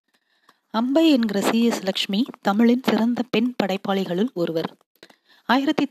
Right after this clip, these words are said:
தொள்ளாயிரத்தி அறுபதுகளின் பிற்பகுதியில் எழுதத் தொடங்கியவர். பெண் நிலை நோக்கினை வெளிப்படுத்தும் வகையிலான தமிழ் சிறுகதைகளின் முன்னோடி. பல பெண் படை-, படைப்பாளிகள் தொட சிரமப்படும் விஷயங்களை சர்வசாதாரணமாக தொட்டுச் சென்றவர்.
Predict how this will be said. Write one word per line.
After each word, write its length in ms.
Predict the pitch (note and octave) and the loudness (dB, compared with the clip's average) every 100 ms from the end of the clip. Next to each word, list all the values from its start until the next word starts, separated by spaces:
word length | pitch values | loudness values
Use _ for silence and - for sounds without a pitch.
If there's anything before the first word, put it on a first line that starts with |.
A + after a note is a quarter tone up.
| G#3+ | 0
தொள்ளாயிரத்தி 460 | G#3+ B3+ B3+ B3 G#3+ | 2 2 2 -2 -2
அறுபதுகளின் 680 | F#3 A#3 C#4 C#4+ A#3+ A#3 A#3+ | 0 2 2 2 2 2 0
பிற்பகுதியில் 720 | - A3+ - B3 A3+ G3+ G#3+ - | 0 0 2 2 2 0 -2 -4
எழுதத் 340 | F3+ G3+ G3+ | -4 -2 -2
தொடங்கியவர். 800 | G3 E3 E3 E3 D#3+ D#3 - - - _ _ - - _ _ | -2 -4 -4 -6 -6 -6 -8 -12 -16 _ _ -20 -20 _ _
பெண் 220 | C4 D4+ | -2 2
நிலை 280 | F4 D4+ C#4 | 2 4 4
நோக்கினை 460 | B3 A#3 A#3+ A3 G3+ | 4 2 0 0 0
வெளிப்படுத்தும் 640 | G3 A#3+ B3 A#3+ - G#3+ | -2 0 0 0 -2 -2
வகையிலான 480 | F#3 G#3 G#3 G3 F3+ | 0 0 -2 -4 -4
தமிழ் 320 | F#3+ F#3+ A#3+ | -6 -2 -2
சிறுகதைகளின் 680 | - G#3 G#3+ G#3 F#3+ F#3 A#3+ | -2 -2 -2 -2 -2 -4 -4
முன்னோடி. 540 | G3 F3+ F3+ F3+ E3 - _ _ - - _ _ _ | -8 -8 -6 -8 -8 -14 _ _ -20 -20 _ _ _
பல 220 | G3+ C4 - | 0 0 0
பெண் 280 | B3+ C#4 D#4+ A#3+ | 0 0 0 0
படை-, 240 | A3+ - | 0 -2
படைப்பாளிகள் 720 | - G3 B3+ C4+ C4 A#3 A3 - | -2 -2 0 0 2 2 0 0
தொட 200 | F#3 B3 | 0 0
சிரமப்படும் 640 | - G3+ A3+ B3 A3 F#3+ | -2 -2 -2 -2 -4 -6
விஷயங்களை 600 | E3+ - G#3+ G3 E3 A3+ - | -8 -6 -6 -4 -4 -4 -4
சர்வசாதாரணமாக 1120 | G#3 G#3+ C4 - G3+ A3 B3 B3 B3 A#3 A#3 B3+ | -4 -2 -4 -2 -2 2 2 2 0 0 -2 -4
தொட்டுச் 280 | G3 - - | -6 -10 -12
சென்றவர். 500 | F3 D#3+ D#3+ D#3+ | -10 -10 -10 -10